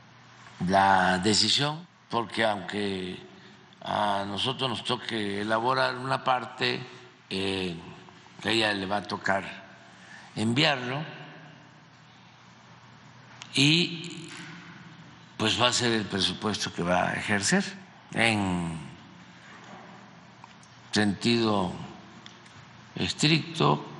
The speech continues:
Y claro, es el presupuesto del nuevo gobierno, el presupuesto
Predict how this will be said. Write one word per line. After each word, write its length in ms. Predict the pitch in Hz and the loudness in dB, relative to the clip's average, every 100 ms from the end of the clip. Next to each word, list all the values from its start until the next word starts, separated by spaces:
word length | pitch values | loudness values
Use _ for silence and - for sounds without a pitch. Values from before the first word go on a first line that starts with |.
| - - - - - - - - - | -16 -16 -18 -18 -20 -20 -20 -16 -4
Y 60 | 220 | -2
claro, 440 | - 170 175 147 160 - - - - - - - - - - - - | 2 4 4 2 -4 -8 -12 -14 -16 -18 -20 -20 -20 -20 -20 -14 -2
es 180 | 135 156 | 2 2
el 120 | 139 | 2
presupuesto 800 | 123 92 78 - 139 - - - - - | 0 0 -2 -2 -2 -2 -4 -6 -8 -12
del 120 | 90 92 | -6 -2
nuevo 260 | 117 117 | 0 0
gobierno, 360 | 104 90 101 - - - - - - - - - - - - - - - | 0 -2 -4 -8 -14 -20 -20 -20 -20 -20 -20 -20 -20 -20 -20 -20 -20 -16
el 80 | - | -12
presupuesto 800 | 92 95 98 - 113 113 - 117 | -4 0 0 0 0 0 2 0